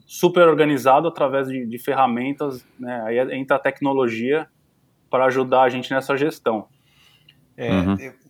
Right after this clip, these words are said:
Speaker 2: acho que desde o, do, eu, eu sou um dos primeiros lá na época.
Speaker 1: Eu não sei se o Nico, o áudio do Ni-, o vídeo do Nico,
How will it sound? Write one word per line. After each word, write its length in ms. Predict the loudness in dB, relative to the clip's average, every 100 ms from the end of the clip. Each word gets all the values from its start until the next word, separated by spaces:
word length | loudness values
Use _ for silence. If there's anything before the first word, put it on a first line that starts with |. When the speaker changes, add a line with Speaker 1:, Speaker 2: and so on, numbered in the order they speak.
| _ _ -20 -20 -20 -20 -4
Speaker 2:
acho 160 | -4 -2
que 80 | -2
desde 300 | 0 0 -2
o, 140 | -4
do, 260 | -8 -10 -8
eu, 240 | -8 -6
eu 180 | -6 -6
sou 200 | -6 -8
um 80 | -6
dos 280 | -8 -12 _ _ _ _
primeiros 760 | -10 -8 -6 -6 -6 -10 -14 -12
lá 260 | -2 -2 0
na 160 | -4
época. 400 | -4 -6 -8 -6
Speaker 1:
Eu 80 | -6
não 120 | -4
sei 160 | -4 -6
se 120 | -2
o 60 | -2
Nico, 720 | 0 -4 -4 -2 0 0 -4 -6
o 380 | -6 -4 -2 0
áudio 320 | 0 0 -6
do 160 | -4
Ni-, 160 | -4 -4
o 180 | -6 -6
vídeo 320 | -4 -4 -4
do 140 | -4 -4
Nico, 300 | -6 -8